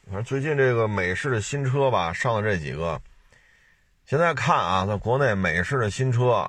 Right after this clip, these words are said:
算是有点影响力的，可能也就是G L八了。你看福睿斯，去年嚷嚷多厉害，好家伙，三缸，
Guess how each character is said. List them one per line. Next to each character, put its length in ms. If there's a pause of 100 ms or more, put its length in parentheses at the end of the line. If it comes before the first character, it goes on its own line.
(260)
算 280
是 500 (180)
有 260
点 200
影 140
响 200
力 160
的， 220 (300)
可 200
能 420
也 200
就 220
是 80
G 160
L 140
八 320
了。 100 (920)
你 80
看 60
福 160
睿 180
斯， 280 (540)
去 180
年 240
嚷 280
嚷 100
多 160
厉 200
害， 200 (120)
好 360
家 140
伙， 60
三 240
缸， 300